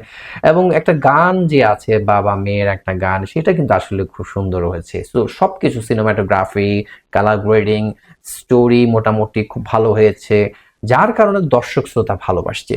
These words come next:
ভালোবাসা পাচ্ছে বলে এটা বিভিন্ন জায়গায় যাচ্ছে এবং বিভিন্ন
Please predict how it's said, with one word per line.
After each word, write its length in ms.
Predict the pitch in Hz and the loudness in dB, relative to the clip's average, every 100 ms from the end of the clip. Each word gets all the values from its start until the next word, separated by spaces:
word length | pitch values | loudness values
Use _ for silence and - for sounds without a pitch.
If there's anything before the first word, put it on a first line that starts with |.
| - | -4
ভালোবাসা 480 | - 165 202 214 208 | 2 2 2 0 -2
পাচ্ছে 440 | 131 139 - 233 | 0 -2 -2 -2
বলে 400 | 208 202 123 143 - | 2 2 2 -2 -4
এটা 240 | 120 151 | 0 0
বিভিন্ন 420 | 143 127 135 185 | 0 0 0 2
জায়গায় 360 | 190 143 107 101 | 2 2 0 -2
যাচ্ছে 520 | 101 - - - 240 269 - - - | -2 -2 -4 -2 -2 -2 -12 -20 -2
এবং 400 | 131 190 147 151 - _ - | 2 2 2 0 -6 _ -4
বিভিন্ন 640 | 110 143 196 202 214 | 0 2 4 4 2